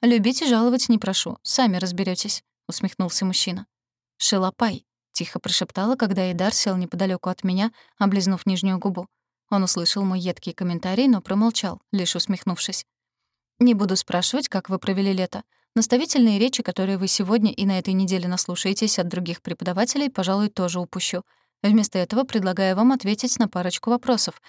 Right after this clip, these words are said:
чтобы расшевелить ваши умы, которые, бедные, наверное, так устали от летнего отдыха". Его игривый взгляд окинул аудиторию, а я приготовилась поднимать руку. Я знала ответ на каждый вопрос. "В каком году волшебники перестали скрываться от немагов и открылись остальному миру?"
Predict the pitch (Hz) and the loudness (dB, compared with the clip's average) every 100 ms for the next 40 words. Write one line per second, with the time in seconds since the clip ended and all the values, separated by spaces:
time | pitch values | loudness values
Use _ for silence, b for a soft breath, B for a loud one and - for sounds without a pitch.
0 | b b - 277 202 196 - 196 196 190 | b b -2 0 2 0 0 2 2 0
1 | 185 185 - 185 185 233 240 196 185 185 | -2 -2 -2 -2 -2 -2 -2 -2 -2 -4
2 | 170 190 180 180 175 185 175 190 208 175 | -4 -2 0 0 -2 -2 0 2 2 2
3 | 170 - 185 - 180 170 - 175 - 180 | -4 -4 -4 -2 0 -2 -2 -4 -2 0
4 | 180 196 233 196 - _ _ - 208 226 | 0 0 -4 -6 -16 _ _ 0 2 4
5 | 311 220 214 202 175 196 196 254 - 202 | 4 4 4 2 0 0 0 -2 0 2
6 | 190 185 180 180 - 202 254 254 - - | 2 0 -2 -4 -2 0 0 0 -4 -2
7 | 196 226 - 226 208 196 202 - 185 196 | 0 0 0 0 0 0 -2 -2 0 2
8 | 190 - 190 170 - - _ _ _ - | 2 0 -4 -6 -16 -20 _ _ _ 0
9 | 190 185 196 180 180 190 202 226 185 170 | 2 4 2 2 0 -2 0 0 0 -2
10 | 190 190 208 - - _ _ _ _ _ | -2 -4 -6 -6 -6 _ _ _ _ _
11 | _ - - 254 226 185 190 220 311 269 | _ -6 -2 2 4 2 0 0 0 0
12 | 214 190 - - 185 - 185 - 196 185 | 0 0 -4 -4 -2 0 0 -2 -2 -2
13 | 180 208 - 185 180 190 262 202 - - | -2 -4 -2 -2 -2 -2 -2 -2 -2 -4
14 | 185 180 196 - 214 220 247 254 208 | -2 -2 -2 0 4 6 6 6 4